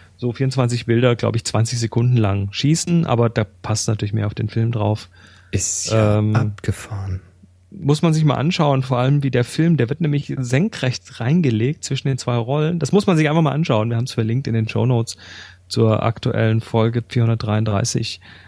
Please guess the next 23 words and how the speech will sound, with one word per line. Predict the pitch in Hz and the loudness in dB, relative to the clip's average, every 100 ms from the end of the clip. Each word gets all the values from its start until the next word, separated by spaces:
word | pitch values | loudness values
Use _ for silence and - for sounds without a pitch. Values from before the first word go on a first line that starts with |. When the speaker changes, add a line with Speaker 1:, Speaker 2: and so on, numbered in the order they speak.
| - - - | -4 -2 2
Speaker 1:
Ähm, | 113 107 110 113 113 | 4 4 2 -2 -2
das | 120 117 - | -2 -2 -2
ist, | 123 113 - - - - - - - | -2 -2 -2 -2 -4 -6 -10 -16 -14
es | - - | -12 -10
ist | - - | -6 0
ja, | 131 120 - | 2 2 -4
ich | - 156 | -2 -2
hab, | 143 | -2
ich | 151 | 0
hab | 165 - | 0 2
eigentlich | 117 147 131 | 2 4 4
wirklich | 123 131 139 | 2 2 0
keine | - 120 117 | 2 0 2
Anwendung | 135 117 101 101 | 2 2 0 -2
dafür. | 98 - 104 113 | -4 -4 -4 -2
Das, | 117 - | -4 -6
ich | - - | -8 -6
hab | 127 | -2
auch | 120 | 2
nicht | 120 - | 2 2
viel | 127 | 0
dafür | 123 127 | 0 0
bezahlt. | 104 107 - 117 123 120 131 | -2 -4 -4 -2 2 0 0